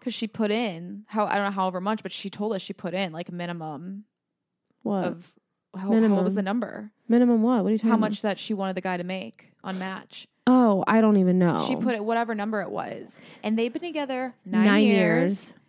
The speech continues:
Speaker 1: Um, and they're, like, super cute. We met him. He's
Speaker 2: Adorable.
Speaker 1: so nice. And
Speaker 2: Oh
Speaker 1: that
Speaker 2: my
Speaker 1: gave us hope
Speaker 2: God.
Speaker 1: because also, you know, I think society also is like, if you're not married by this age and women, you know, you tend to lose your hotness by the time you turn this age.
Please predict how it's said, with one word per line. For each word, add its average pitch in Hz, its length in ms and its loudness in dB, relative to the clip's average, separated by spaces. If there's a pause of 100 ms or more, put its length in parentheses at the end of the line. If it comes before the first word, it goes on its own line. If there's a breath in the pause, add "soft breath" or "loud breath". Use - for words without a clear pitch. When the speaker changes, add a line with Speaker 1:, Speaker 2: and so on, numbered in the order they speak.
(240)
Speaker 1:
Um, 202 440 -2
and 185 440 -6 (100)
they're, 190 240 -2
like, 175 300 -8 (140)
super 240 340 -4
cute. 175 420 -6
We 202 120 -4
met 160 180 -6
him. 185 180 -6
He's 202 140 0
Speaker 2:
Adorable. 208 640 6
Speaker 1:
so 247 160 4
nice. 240 80 -6 (540 soft breath)
And 202 400 -4
Speaker 2:
Oh 233 80 2
Speaker 1:
that 226 80 4
Speaker 2:
my 214 120 4
Speaker 1:
gave 196 80 4
us 196 80 2
hope 196 100 2
Speaker 2:
God. 196 140 2
Speaker 1:
because 196 220 -4
also, 320 320 -12
you 330 160 -10
know, 320 100 -10
I 294 100 -8
think 302 200 -12
society 240 560 -6
also 220 260 -6
is 233 100 -8
like, 208 120 -10
if 190 80 -16
you're 208 140 -8
not 247 200 -6
married 220 280 -8
by 202 120 -8
this 196 280 -10
age 196 340 -8
and 185 160 -8
women, 202 340 -6 (300 loud breath)
you 214 120 -2
know, 202 300 -2 (240 loud breath)
you 208 80 -8
tend 214 260 -6
to 208 40 -2
lose 214 220 -4
your 226 100 -2
hotness 226 460 -2
by 190 100 -6
the 185 80 -4
time 202 220 -8
you 202 60 -8
turn 226 180 -12
this 262 200 -10
age. 233 240 -10